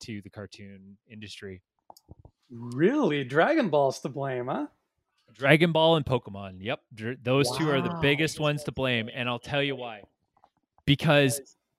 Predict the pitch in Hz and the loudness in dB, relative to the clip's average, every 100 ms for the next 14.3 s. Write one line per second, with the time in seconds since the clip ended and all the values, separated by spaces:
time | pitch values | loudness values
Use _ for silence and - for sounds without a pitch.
0 | - 147 _ _ _ - _ 151 165 196 | -20 -20 _ _ _ -20 _ -2 0 0
1 | 175 139 131 127 127 147 139 139 - - | -4 -4 -6 -8 -10 -12 -10 -8 -6 -4
2 | - - 170 156 160 - - - 127 110 | -4 -2 0 0 0 -4 -10 -2 -2 -2
3 | 113 87 _ - - 131 131 131 - - | -10 -16 _ -14 -6 -2 -2 -2 -6 -8
4 | 139 143 139 147 139 - - 120 123 - | 0 2 2 2 -2 -4 -10 -8 -6 -6
5 | 117 - 113 113 - 95 98 - - - | -12 -10 -10 -10 -12 -20 -16 -18 -18 -20
6 | _ 139 143 151 139 - _ _ 151 143 | _ -10 -2 -2 -2 -8 _ _ -18 -6
7 | 147 147 139 143 139 127 117 160 175 156 | -2 -2 -6 -10 -12 -12 -6 -4 -4 -6
8 | 127 123 117 113 113 _ _ 131 117 113 | -6 -6 -6 -8 -12 _ _ -12 -10 -10
9 | - 127 147 143 135 - 143 135 123 120 | -10 -6 -2 -2 -4 -8 -6 -6 -8 -10
10 | 110 - - - 131 147 160 143 117 110 | -12 -10 -14 -14 -14 -10 -10 -10 -12 -14
11 | 120 _ 117 135 143 123 107 - - 190 | -18 _ -10 -8 -8 -10 -18 -20 -20 -14
12 | 208 208 165 139 123 113 - _ _ _ | -10 -8 -6 -8 -10 -12 -14 _ _ _
13 | _ - 131 127 127 117 113 135 156 175 | _ -10 -8 -8 -12 -16 -20 -14 -10 -10
14 | 170 143 | -10 -16